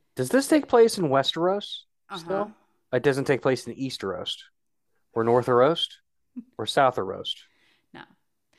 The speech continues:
Speaker 1: What
Speaker 2: So
Speaker 1: a
Speaker 2: it's
Speaker 1: shame.
Speaker 2: in King's Landing. Like, they actually show, like,
Speaker 1: Okay.
Speaker 2: when they land
Speaker 1: I
Speaker 2: and stuff like
Speaker 1: do.
Speaker 2: that.
Speaker 1: I, have you ever been to a Southteroast? A Kenny G's Southerosters? That's a,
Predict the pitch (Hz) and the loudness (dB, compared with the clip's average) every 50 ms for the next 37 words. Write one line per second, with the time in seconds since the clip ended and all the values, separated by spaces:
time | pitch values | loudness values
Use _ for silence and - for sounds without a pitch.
0 | _ _ - 113 123 127 123 - - - 107 220 247 233 240 233 - 226 208 202 | _ _ -2 0 2 2 2 2 0 -4 -4 -4 -6 -8 -8 -10 -12 -14 -14 -14
1 | 175 180 180 170 160 156 147 131 127 131 131 - - 170 180 165 - _ _ _ | -16 -16 -14 -14 -14 -14 -14 -16 -16 -18 -18 -16 -14 -12 -12 -12 -14 _ _ _
2 | _ _ _ _ _ _ _ - 196 190 180 180 190 185 - - 190 170 170 - | _ _ _ _ _ _ _ -18 -14 -10 -10 -10 -10 -12 -14 -18 -18 -18 -16 -16
3 | - - - 165 160 160 156 151 151 147 143 123 131 131 123 98 92 92 92 - | -16 -14 -12 -10 -10 -8 -8 -8 -8 -4 -2 0 0 2 0 0 -2 -4 -8 -12
4 | - _ 175 165 156 151 151 139 143 143 139 135 135 139 139 131 131 131 127 127 | -18 _ -18 -16 -16 -16 -16 -18 -18 -18 -18 -18 -18 -18 -18 -20 -20 -20 -18 -10
5 | 123 - 113 120 117 110 123 127 123 120 120 117 113 110 107 107 104 - _ _ | -4 -2 0 0 0 0 2 4 4 6 6 4 4 2 0 -4 -6 -10 _ _
6 | - _ _ - - 110 107 92 101 117 120 127 135 127 127 123 113 117 120 117 | -20 _ _ -6 -6 -4 -4 -4 -4 -2 2 2 2 4 4 2 2 2 0 0
7 | - 143 131 123 - 151 135 131 - 143 135 131 131 139 139 - - _ - _ | 0 -2 -2 -2 0 0 0 0 0 -2 -4 -2 -2 -2 -4 -6 -12 _ -18 _
8 | _ _ _ _ _ _ _ _ _ _ _ _ - - - - 123 120 113 107 | _ _ _ _ _ _ _ _ _ _ _ _ -20 -12 -8 -6 -4 -4 -6 -6
9 | - 117 113 117 110 - - 113 110 110 - 117 110 117 117 113 - - 143 139 | -6 -6 -6 -6 -6 -2 0 0 0 2 0 0 0 0 0 -2 -4 -6 -8 -8
10 | 139 - - _ _ _ _ _ _ _ _ _ _ _ _ _ _ _ _ _ | -10 -12 -20 _ _ _ _ _ _ _ _ _ _ _ _ _ _ _ _ _
11 | _ _ _ _ _ _ _ _ _ _ _ _ _ _ _ _ _ _ _ _ | _ _ _ _ _ _ _ _ _ _ _ _ _ _ _ _ _ _ _ _
12 | _ _ _ _ _ _ _ _ _ _ _ _ _ - 117 110 - - 110 | _ _ _ _ _ _ _ _ _ _ _ _ _ -8 -6 -6 -6 -8 -16